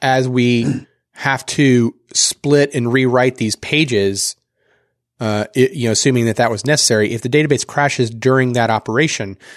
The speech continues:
then we still have that log, that append-only r-, write-ahead log that we can use to rebuild the state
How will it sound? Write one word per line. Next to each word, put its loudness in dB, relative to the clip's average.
then 2
we 0
still 2
have -2
that 0
log, 2
that 2
append-only 0
r-, -4
write-ahead 0
log 2
that 2
we 4
can 0
use 4
to -2
rebuild 2
the -4
state -2